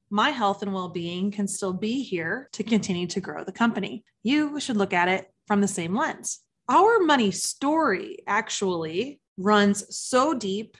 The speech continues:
into our roots. Like, it begins on our own journey and our own timeline here on earth with our mothers and our fathers and our grandparents and anyone who raised us, or our friends, or people who are mentors in our young adult life and, you know, through childhood.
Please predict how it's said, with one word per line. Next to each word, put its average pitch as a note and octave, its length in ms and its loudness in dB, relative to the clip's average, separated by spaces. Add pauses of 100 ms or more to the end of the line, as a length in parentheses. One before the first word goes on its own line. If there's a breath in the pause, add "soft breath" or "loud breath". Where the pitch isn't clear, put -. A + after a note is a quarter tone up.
into G#3 260 0
our F3+ 240 0
roots. - 600 -6 (340)
Like, F#3+ 140 -4
it G#3+ 240 0
begins A3+ 320 2
on A#3 80 4
our A#3 160 4
own C#4 300 2
journey F3 320 -2
and E3+ 80 -4
our F3+ 100 -2
own E4 160 0
timeline G3 460 2
here G#3 160 0
on F3 160 -4
earth F3 340 -8
with F#3 180 -2 (120)
our A3 200 4
mothers A3+ 440 2
and G3 80 0
our G3 180 0
fathers G#3+ 540 0
and F#3 80 -6
our F#3 40 -8
grandparents G3+ 720 -2
and F#3+ 120 -2 (200)
anyone A#3 440 4
who G3 160 4
raised A#3 380 2
us, - 440 -6 (200)
or G3+ 140 2
our F3 180 0
friends, B3 800 2 (220 loud breath)
or F3 520 0
people G#3 240 -4
who F#3 120 -2
are F3 180 0
mentors G#3+ 640 2
in F#3+ 80 -2
our F3 100 -4
young G3+ 240 0
adult A3 280 -2
life G3+ 500 0
and, F3 420 -10
you E3+ 80 -8
know, D#3 60 -8
through B3+ 280 -2
childhood. G#3 760 2